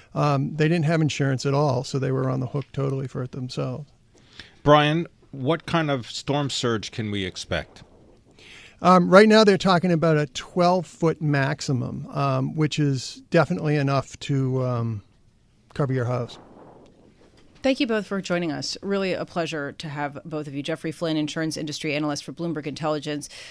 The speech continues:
Speaker 3: uh, from Skillman, New Jersey. Brian Sullivan, energy and commodities reporter for Bloomberg News, who will be keeping track of the storm as it approaches, coming to us from our Bloomberg one oh six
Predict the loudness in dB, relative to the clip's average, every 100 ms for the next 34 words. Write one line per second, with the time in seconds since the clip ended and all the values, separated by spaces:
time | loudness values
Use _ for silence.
0 | -16 -4 0 0 -2 -2 -2 -2 -4 -2
1 | 0 0 0 -2 -4 -4 -2 -4 -4 0
2 | 2 2 0 0 0 -2 -2 -2 -2 -2
3 | -4 -4 -4 -2 -2 -6 -8 -6 -6 -6
4 | -6 -2 0 -2 -4 -4 -4 -4 -4 -2
5 | -4 -8 -10 -10 -8 -6 -8 -4 -2 -2
6 | -4 -12 -20 -4 4 4 4 0 -6 -6
7 | -2 0 0 -2 -4 -4 -4 -8 -6 -6
8 | -4 -6 -6 -6 -4 -4 -4 -4 -4 -4
9 | -2 -2 -6 -14 -10 -2 -2 0 -2 -2
10 | -2 -2 -4 -4 -6